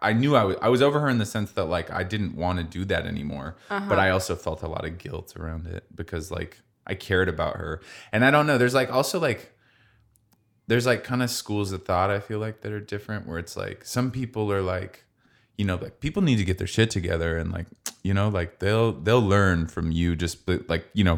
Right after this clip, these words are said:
Speaker 1: cut the cord, right? And just,
Speaker 2: Sure.
Speaker 1: like, let somebody, but for me, a lot of times, like, I see pain and I'm like, "Well, that's, like, I understand that, you know, like, I know why you're fucked up. So, like, I'm not gonna judge you for having this fucked up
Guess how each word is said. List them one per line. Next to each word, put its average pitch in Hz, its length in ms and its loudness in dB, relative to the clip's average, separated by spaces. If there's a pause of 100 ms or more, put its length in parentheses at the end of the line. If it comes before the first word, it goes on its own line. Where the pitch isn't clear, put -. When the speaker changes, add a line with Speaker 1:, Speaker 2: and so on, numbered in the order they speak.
Speaker 1:
cut - 280 0
the 98 80 2
cord, 82 360 0
right? 87 320 0 (500)
And 92 120 2
just, 95 160 2
Speaker 2:
Sure. 104 100 2
Speaker 1:
like, 87 80 -2
let 95 180 0
somebody, 92 260 0 (300)
but 113 140 0
for 123 120 -2
me, 156 260 2
a 131 80 4
lot 110 140 6
of 110 80 0
times, 107 260 0
like, 95 140 -2
I 117 160 0
see 107 300 -4
pain 95 840 -2
and 92 120 -4
I'm 92 140 -2
like, 95 200 -4
"Well, 98 120 -6
that's, 120 340 -2
like, 104 140 -4
I 113 100 2
understand 113 640 0
that, 82 360 -6
you 95 100 -6
know, 95 160 -2
like, 90 240 -6
I 104 100 -2
know 110 220 4
why 92 160 4
you're 87 220 0
fucked 87 340 -6
up. 98 240 0
So, - 160 -6
like, 87 340 -4 (340)
I'm 104 120 2
not 110 160 4
gonna 101 160 -2
judge 87 460 -2
you 82 360 -6
for - 180 -6
having 87 340 0
this 82 160 -10
fucked - 340 -8
up 85 220 -10